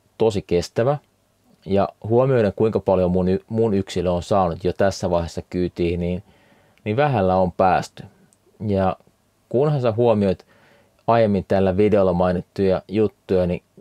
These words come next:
Gorgon on mun mielestä hyvin luotettava leikkikalu, jopa kalliita autojakin luotettavampi. Mä sanoin jo edellisellä videolla, että Gorgon on huoleton ja hauska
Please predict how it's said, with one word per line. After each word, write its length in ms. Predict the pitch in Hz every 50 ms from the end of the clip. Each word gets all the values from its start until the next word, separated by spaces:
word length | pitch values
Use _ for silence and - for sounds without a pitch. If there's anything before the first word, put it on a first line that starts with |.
| - 67 95
Gorgon 460 | 107 110 107 95 95 - 85 85 98
on 200 | 110 120 117 - _ _ _ _ -
mun 140 | 110 110 107
mielestä 300 | 104 98 95 - - 92
hyvin 380 | 90 107 120 117 110 107 101 104
luotettava 580 | 104 98 95 87 80 - _ - 85 78 71
leikkikalu, 560 | 73 64 - - - - - - - - - - _ _ -
jopa 340 | 98 107 110 - 135 - _ _ _ -
kalliita 520 | - 110 107 104 101 95 87 - - -
autojakin 600 | - - 78 73 87 - - 67 - - - - - _ _ _ _ -
luotettavampi. 1000 | 95 87 78 90 92 92 _ - - 101 107 107 110 101 82 - - - - _ _ _ _ _ _ _ _ - - - - - - - - - - _ _ _ _ _ _ _ -
Mä 160 | 120 - 117
sanoin 400 | 120 - 139 139 139 135 120 113
jo 160 | 117 117 - - _ _ -
edellisellä 600 | - 135 143 143 127 104 92 92 101 90 87 87
videolla, 400 | 101 104 101 95 90 73 80 95
että 200 | 95 - - - - _ _ _ _ - 104
Gorgon 520 | 101 110 117 123 117 107 - - 90 90
on 180 | 92 87 87 92
huoleton 540 | 95 107 117 123 123 123 120 - 107 101 92
ja 100 | 80 -
hauska 460 | - 101 110 123 - - - -